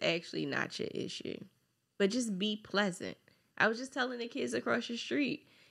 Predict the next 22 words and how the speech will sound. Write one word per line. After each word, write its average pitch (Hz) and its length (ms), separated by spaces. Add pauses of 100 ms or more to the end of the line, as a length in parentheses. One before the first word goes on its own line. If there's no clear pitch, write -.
we 214 160
have, 208 520
um, 185 640
clea, 214 640 (140)
Com-, 196 300 (140)
Community 214 520
Law 202 180
in 190 100
Action, 190 480
have 180 280
their 175 200
summer, 180 720
um, 165 260
institute 185 540
at 160 160
our, - 180
at 165 160
our 160 160
co-working 160 460
space - 340
right - 180
now. 80 320